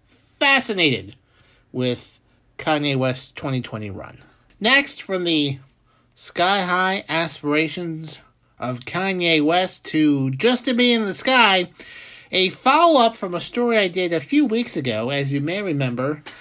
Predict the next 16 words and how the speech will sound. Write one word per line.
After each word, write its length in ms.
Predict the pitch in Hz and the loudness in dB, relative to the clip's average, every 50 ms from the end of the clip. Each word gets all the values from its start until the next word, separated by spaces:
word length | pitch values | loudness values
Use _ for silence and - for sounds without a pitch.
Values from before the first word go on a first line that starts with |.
| - - - _ | -14 -14 -14 _
uh, 420 | - 113 110 110 110 107 110 113 135 - | -8 -8 -6 -6 -4 -4 -6 -6 -8 -10
pilots 720 | - - 185 190 196 190 190 190 190 - - - - - - - _ _ _ _ _ _ _ _ _ | -8 -2 0 2 2 2 0 -2 -4 -6 -8 -8 -8 -10 -14 -18 _ _ _ _ _ _ _ _ _
flying 400 | - - 190 190 190 196 196 185 | -10 -6 -2 -2 -2 -2 -2 -2
into 220 | 180 175 165 160 | -4 -4 -4 -4
Los 300 | 143 147 151 147 139 - 196 | -4 -4 -4 -4 -2 -2 0
Angeles 580 | 202 214 208 196 175 156 147 151 147 147 - | 0 0 0 0 0 0 0 0 0 -4 -8
were 220 | 143 135 139 147 143 | -6 -2 -2 0 0
reporting 960 | 147 143 143 143 - - 220 269 285 247 180 147 143 170 208 240 240 185 156 | 0 -2 -4 -4 -4 -2 0 0 2 2 2 0 0 0 -4 -6 -6 -4 -4
that 280 | 160 156 156 160 156 | -2 0 0 -2 -4
someone 480 | - - - 190 185 185 190 185 180 180 | -6 -8 -8 -6 -6 -4 -4 -4 -4 -6
in 180 | 180 160 151 151 | -6 -6 -4 -4
a 120 | 151 147 | -4 -4
jetpack 840 | 139 135 135 - 185 226 277 277 - - - 135 135 147 143 - | -6 -8 -6 -2 -2 -2 -2 -2 -6 -6 -4 -2 -2 -2 -6 -6
was 180 | - 143 143 135 | -6 -4 -4 -4
buzzing 520 | 131 127 147 160 180 175 190 196 202 180 | -4 0 2 2 2 2 -2 -6 -6 -4
by 480 | 151 135 127 120 117 117 120 131 156 156 | -4 -2 -2 -2 -2 -4 -4 -6 -6 -8